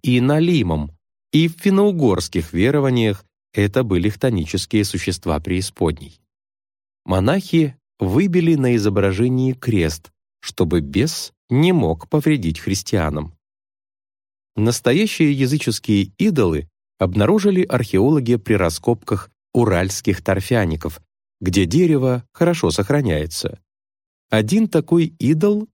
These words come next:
был найден в Шигирском торфянике и представлял собой фигуру из лиственницы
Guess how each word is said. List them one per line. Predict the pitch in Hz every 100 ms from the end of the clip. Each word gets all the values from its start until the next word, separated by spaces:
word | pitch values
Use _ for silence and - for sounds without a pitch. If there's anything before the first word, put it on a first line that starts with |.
| -
был | 107 202 180
найден | 113 143 156 160 165
в | -
Шигирском | 185 143 90 87 - 113 110
торфянике | 127 131 117 85 80 78 80 80 _ -
и | 107
представлял | 101 107 - 95 101 170
собой | 160 135 113 117 120
фигуру | - 87 98 143 120
из | 82 110 92
лиственницы | 82 104 147 123 123 113 - 101